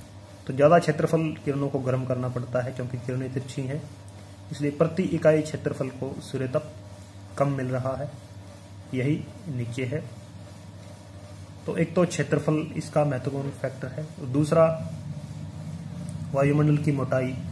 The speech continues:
यानी एक तो ये देख रहे हैं आप, यहाँ atmosphere इतना ही चौड़ा है, लेकिन क्षय के लिए यहाँ से लेकर यहाँ तक चौड़ा, चौड़ाई क्या होगी,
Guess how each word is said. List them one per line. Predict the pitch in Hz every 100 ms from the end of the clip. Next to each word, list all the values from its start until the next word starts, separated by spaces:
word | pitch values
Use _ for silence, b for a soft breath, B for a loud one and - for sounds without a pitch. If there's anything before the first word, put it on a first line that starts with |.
| - - - - - - -
यानी | 131 - - - -
एक | 143
तो | 147
ये | 143
देख | 147 143 143
रहे | 143
हैं |
आप, | 139 135 - - - - - - - - -
यहाँ | 127 135 160
atmosphere | 156 165 156 156 160 165 156
इतना | - 156
ही | 147
चौड़ा | 143 131 123 123
है, | 139 - - - - - - - - - - - - - - - - -
लेकिन | 131 147 147 - - - -
क्षय | - 139 151
के | 165
लिए | 160 160 165 - - - - -
यहाँ | 135 123 139
से | 135
लेकर | 131 127 156 - - - - - - - -
यहाँ | 123 123
तक | 131 123 - -
चौड़ा, | 131 127
चौड़ाई | 127 - 131 131
क्या | 127 127
होगी, | 120